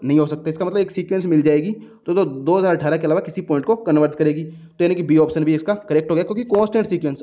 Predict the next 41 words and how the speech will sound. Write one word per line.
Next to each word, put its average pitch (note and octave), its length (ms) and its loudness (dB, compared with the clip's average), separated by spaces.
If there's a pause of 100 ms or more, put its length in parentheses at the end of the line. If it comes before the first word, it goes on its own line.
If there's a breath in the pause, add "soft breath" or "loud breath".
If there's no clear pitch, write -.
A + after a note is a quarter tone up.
आप F3+ 260 -4
constant F3+ 380 -2
sequence, F#3+ 380 -4 (100)
identity E3 380 0
function, F3 400 -2 (100)
इनको F#3 220 -2
simplify F#3+ 420 -2
के F#3 60 -6
लिए F#3+ 100 -2
choose F#3 180 -6
करके E3+ 180 -4
देखें G#3+ 360 -4
ताकि E3 260 -2 (100)
easily G3 240 0
आपको F#3+ 200 0
समझ F3+ 220 -2
में F3+ 80 4
आ D#3 40 2
जाएगी F3 160 0
concept D#3+ 380 0
क्या - 140 -4
है। - 120 -16 (800 soft breath)
अब G#3+ 40 2
अपन A#3 200 0
सी G#3 220 -8
option A#3 260 2
की A3 100 -4
बात G3+ 180 2
करते F#3+ 220 -8
हैं। F#3+ 160 -14 (540)
सी F#3 200 -6
option A#3 280 0
कैसे A#3 200 0
बोलते G3 260 -2
हैं, G3+ 240 -8 (840)
सी - 160 -4
option G3+ 220 0
बोलते F3 240 2
हैं A3+ 80 -4
कि A#3+ 100 -4 (540)
जो E3+ 140 4